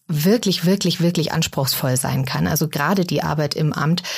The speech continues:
jetzt mal wirklich diese, diese zweieinhalb Jahre, die wir jetzt hinter uns haben, rausgegriffen oder auch zweitausendfünfzehn, da gab's ja auch diese große Welle,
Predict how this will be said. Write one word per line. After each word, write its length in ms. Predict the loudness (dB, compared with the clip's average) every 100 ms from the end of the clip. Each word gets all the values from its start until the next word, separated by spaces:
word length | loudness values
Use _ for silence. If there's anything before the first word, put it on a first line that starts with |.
| -8 -2
jetzt 360 | 0 0 0
mal 180 | 0 0 0
wirklich 340 | 2 2 2
diese, 380 | 2 4 4 4
diese 260 | 2 0 -2
zweieinhalb 720 | -2 0 4 4 6 4 2
Jahre, 360 | 2 2 2 2
die 160 | 2
wir 60 | 2
jetzt 140 | 2
hinter 220 | 2 2
uns 220 | 0 0 0
haben, 180 | 0
rausgegriffen 640 | 2 0 -2 -4 -2 -2 2
oder 260 | 4 4
auch 100 | 2
zweitausendfünfzehn, 840 | 0 -2 0 0 0 0 0 2 0
da 80 |
gab's 240 | 2 -2 -2
ja 100 | -2
auch 140 | -2
diese 180 | -2 -4
große 480 | -4 -2 -2 0 0
Welle, 240 | 0 0